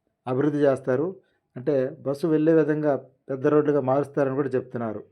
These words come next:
ఇవన్నీ కూడా రేపు కొత్త సంవత్సరం జనవరి నుంచి ప్రారంభిస్తారని కూడా చెప్తున్నారు.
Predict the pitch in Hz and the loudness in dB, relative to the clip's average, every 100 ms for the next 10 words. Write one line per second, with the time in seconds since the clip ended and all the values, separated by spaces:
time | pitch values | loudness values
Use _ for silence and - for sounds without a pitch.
0 | _ _ _ _ _ 127 135 147 180 160 | _ _ _ _ _ -2 0 2 4 4
1 | 123 143 202 _ _ _ - 139 127 120 | 4 0 -6 _ _ _ -4 -4 0 -2
2 | 123 - _ _ _ 143 143 151 156 151 | -4 -14 _ _ _ -8 -6 -4 -4 -4
3 | - 131 156 190 _ _ _ 110 135 147 | -2 -2 -4 -8 _ _ _ -6 0 2
4 | 160 160 160 151 139 139 143 135 135 127 | 2 0 -4 -2 0 0 -2 -4 -2 0
5 | 143 131 131 131 123 110 | -2 -2 -4 -4 -6 -6